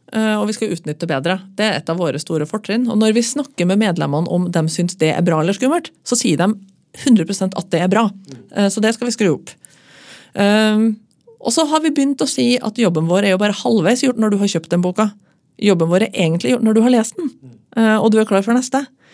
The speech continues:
Speaker 1: Så vi kommer til å tilføre litt sånn elementer, altså putte klubb tilbake i bokklubb. Eh,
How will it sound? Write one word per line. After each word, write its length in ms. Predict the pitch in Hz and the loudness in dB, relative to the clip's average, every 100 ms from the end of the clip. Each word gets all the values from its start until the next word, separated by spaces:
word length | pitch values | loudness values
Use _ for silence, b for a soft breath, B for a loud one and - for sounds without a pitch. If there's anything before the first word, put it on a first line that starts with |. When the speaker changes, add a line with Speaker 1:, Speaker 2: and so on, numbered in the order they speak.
| B B B | B B B
Speaker 1:
Så 180 | - | -2
vi 320 | 226 233 247 - - | 2 2 2 -4 -8
kommer 380 | - 240 165 | -2 0 0
til 120 | 160 180 | -4 -6
å 60 | |
tilføre 520 | 196 214 160 - 156 | -4 -6 -6 -6 -4
litt 160 | 170 175 | -2 -4
sånn 140 | 185 180 | -6 -4
elementer, 640 | 170 180 151 156 143 143 - | -4 -4 -6 -6 -4 -4 -4
altså 200 | 180 196 | -8 -6
putte 220 | - 196 | -4 -6
klubb 320 | 196 - 190 208 | -6 0 0 2
tilbake 440 | 233 208 202 - | 0 0 -2 0
i 60 | 185 | 0
bokklubb. 380 | 214 196 226 220 - b b b b b - | 0 0 0 0 -4 b b b b b -4
Eh, 460 | 185 185 180 185 | 0 2 2 0